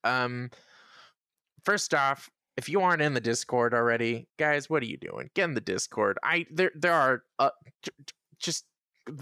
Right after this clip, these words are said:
the numbers don't lie. There's a lot of people that are listening right now to this podcast, and I know for a fact that you are not in the Discord server. Let's remedy that, yeah? It's good stuff.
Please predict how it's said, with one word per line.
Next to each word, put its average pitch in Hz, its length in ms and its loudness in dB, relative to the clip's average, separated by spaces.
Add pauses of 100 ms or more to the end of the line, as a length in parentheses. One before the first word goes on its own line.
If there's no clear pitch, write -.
(120)
the 156 100 0
numbers 202 320 0
don't 196 200 0
lie. 170 280 2
There's - 160 -4
a 185 60 2
lot 175 160 4
of 160 80 -2
people 180 240 2
that 127 160 2
are 127 100 2
listening 127 540 0
right 147 280 0
now 139 460 0
to - 80 -2
this 147 160 0
podcast, 139 600 0 (360)
and 139 100 -8 (140)
I 180 160 2
know 165 360 4
for 151 240 0
a 151 60 2
fact - 580 -2 (460)
that 120 120 2
you 123 160 2
are 120 100 4
not 117 200 2
in 110 80 -4
the 107 60 -8
Discord 107 380 0
server. - 300 -4
Let's 127 200 0
remedy 120 340 2
that, - 220 -2
yeah? 185 180 0 (580)
It's 143 100 -12
good 127 160 0
stuff. - 400 -4